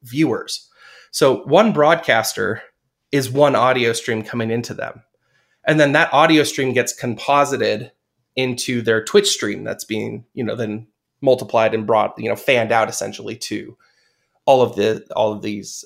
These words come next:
uh, viewers of that stream. So like you said, there might be a streamer who is currently streaming to twenty thousand viewers.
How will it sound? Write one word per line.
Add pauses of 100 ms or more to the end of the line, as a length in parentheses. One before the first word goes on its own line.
uh,
viewers
of
that
stream. (400)
So
like
you
said,
there
might
be
a
streamer
who
is
currently
streaming
to
twenty
thousand (680)
viewers.